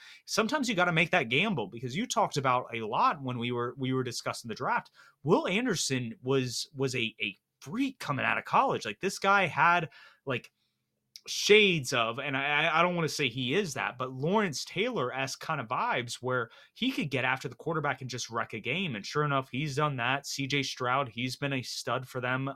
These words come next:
in Bobby Slowik's system. And we talked about that also, that, hey, if, if he can simply have Stroud point and shoot, this, this could be a competitive team. And sure enough, they've done that. So,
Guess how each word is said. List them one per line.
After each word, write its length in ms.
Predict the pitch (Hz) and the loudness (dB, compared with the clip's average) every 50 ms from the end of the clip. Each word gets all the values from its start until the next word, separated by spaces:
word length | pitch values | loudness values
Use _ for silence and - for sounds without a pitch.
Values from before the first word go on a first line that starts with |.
| - | -8
in 180 | 135 120 117 113 | -10 -8 -8 -4
Bobby 300 | 101 104 113 120 131 127 | -2 0 0 0 0 0
Slowik's 500 | 120 - - 131 127 127 123 - - - | -2 -4 -4 -2 -2 -2 -2 -4 -6 -8
system. 420 | - 113 - - - 131 139 151 - - - - - _ - | -6 -6 -8 -4 -4 -2 -2 -2 -4 -8 -20 -20 -20 _ -8
And 80 | 110 123 | -2 -2
we 100 | 127 127 | 0 0
talked 240 | - 151 147 147 | 2 2 2 2
about 240 | 156 143 160 156 143 | 4 2 2 2 4
that 180 | 127 135 175 226 | 4 4 4 4
also, 460 | 185 123 107 - - - 104 95 95 | 4 0 -2 -4 -6 -8 -8 -8 -8
that, 140 | 101 107 101 | -8 -8 -2
hey, 300 | - 165 196 180 113 - - - - - _ | 2 2 4 4 2 0 -4 -20 -20 -14 _
if, 160 | - 135 117 - - | -2 -2 -2 -2 -6
if 240 | - 131 123 120 - | -2 -2 -2 -2 0
he 160 | - 196 208 | 0 0 2
can 120 | - 170 | 2 0
simply 380 | 139 - - 208 190 185 156 131 | 0 2 2 2 2 4 0 0
have 320 | - 135 139 156 165 170 - | 2 2 2 2 2 0 0
Stroud 440 | - - - 139 147 165 151 139 | -4 -2 2 2 4 4 2 0
point 260 | - - 156 156 160 147 | -2 -4 -2 -2 -2 -2
and 100 | 120 113 | -6 -8
shoot, 380 | - - - 151 185 233 277 - _ - - - _ _ - | -6 -4 -2 -2 -2 -2 -2 -6 _ -20 -20 -20 _ _ 0
this, 320 | 147 220 220 - - - _ - | 2 2 2 2 -4 -6 _ -4
this 140 | 175 185 - | -4 -4 -2
could 280 | - - 202 226 190 | 0 0 0 0 2
be 140 | 180 208 208 | 0 2 2
a 40 | 196 | 2
competitive 520 | 202 170 151 143 165 165 160 151 139 131 | 2 0 -2 0 0 0 0 0 -2 -4
team. 280 | - - 196 226 208 135 | -4 -4 -4 -2 -2 -2
And 100 | 113 104 | -4 -4
sure 200 | - - 160 165 | -2 0 0 0
enough, 260 | 156 143 147 147 - | 2 0 -2 -2 -2
they've 180 | - 139 120 113 | -2 -2 -2 0
done 260 | 123 120 127 131 127 | 0 0 0 0 0
that. 240 | 123 131 156 151 - | 0 0 0 -2 -4
So, 300 | - 135 123 113 104 | -4 -2 -2 -2 -4